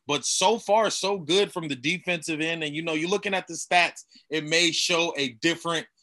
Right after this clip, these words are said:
kind of outlook of that. But one thing to realize is that Colorado State possessed the ball for eleven minutes longer than U H's offense did. So that's eleven more minutes you're on the field than the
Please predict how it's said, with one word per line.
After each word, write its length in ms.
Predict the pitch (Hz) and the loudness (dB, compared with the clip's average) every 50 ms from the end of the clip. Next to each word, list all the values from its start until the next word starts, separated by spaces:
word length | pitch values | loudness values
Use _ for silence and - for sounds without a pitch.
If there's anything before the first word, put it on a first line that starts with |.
| _ _ _ _ - | _ _ _ _ 0
kind 240 | - 170 175 170 | 2 2 4 2
of 80 | 160 143 - | 0 0 2
outlook 380 | - 165 170 160 165 170 156 175 | 4 4 4 4 2 -2 -2 -2
of 100 | 165 147 | -2 2
that. 200 | 170 175 160 - 135 | 4 4 4 2 0
But 100 | 135 131 | -2 0
one 260 | 131 156 175 190 180 | 2 2 2 2 4
thing 180 | 208 196 202 | 2 2 2
to 80 | 190 170 | 2 0
realize 520 | 156 160 175 185 185 185 180 185 180 160 | 2 2 4 4 6 8 8 6 6 4
is 140 | 151 147 131 - | 2 -2 0 4
that 280 | 156 147 143 139 - - _ _ _ _ _ _ - | 6 6 6 4 2 -2 _ _ _ _ _ _ 2
Colorado 520 | - 190 202 233 240 226 220 214 202 190 | 4 6 6 8 8 8 8 8 6 4
State 360 | 175 - - 202 202 196 - | 2 2 2 4 4 4 2
possessed 400 | - 160 139 160 175 185 - - | -2 -2 2 2 2 2 2 0
the 120 | - 165 139 | 0 0 2
ball 340 | 120 139 147 165 175 185 180 | 4 6 8 8 8 8 6
for 220 | - - 165 147 | 4 4 2 4
eleven 640 | 123 131 127 127 135 143 160 175 175 190 180 170 165 | 4 2 2 2 4 4 4 4 4 2 0 2 2
minutes 340 | 170 175 170 156 151 - - | 2 2 2 2 -2 -2 -2
longer 540 | 127 143 156 160 151 139 117 110 101 - _ _ _ _ _ - | 2 4 4 4 4 2 0 -4 -6 -6 _ _ _ _ _ -2
than 160 | 135 135 139 | -2 -2 2
U 200 | 147 160 160 165 | 2 4 6 6
H's 260 | 160 151 - 135 127 - - | 4 4 2 -4 -4 2 6
offense 420 | 156 160 151 - 143 139 123 113 | 6 6 6 6 2 -6 -6 -6
did. 280 | 110 117 139 131 - - | -4 -2 0 0 0 0
So 120 | - 131 | -2 -2
that's 260 | 127 - 196 254 247 247 | 2 4 4 4 4 2
eleven 460 | 185 151 147 175 208 214 202 208 185 | 2 2 4 4 4 4 4 2 2
more 240 | 175 185 202 196 180 | 4 6 6 6 4
minutes 440 | 175 185 190 175 151 139 - - - - - - _ | 4 2 2 2 2 0 -2 -6 -18 -20 -20 -20 _
you're 260 | - 147 208 262 254 | 2 4 6 8 8
on 160 | 202 202 190 165 | 8 8 6 4
the 80 | 160 156 | 2 0
field 360 | - - 156 151 151 156 143 | 2 4 6 6 6 4 4
than 160 | 160 156 151 | 2 2 2
the 100 | 151 151 | 2 2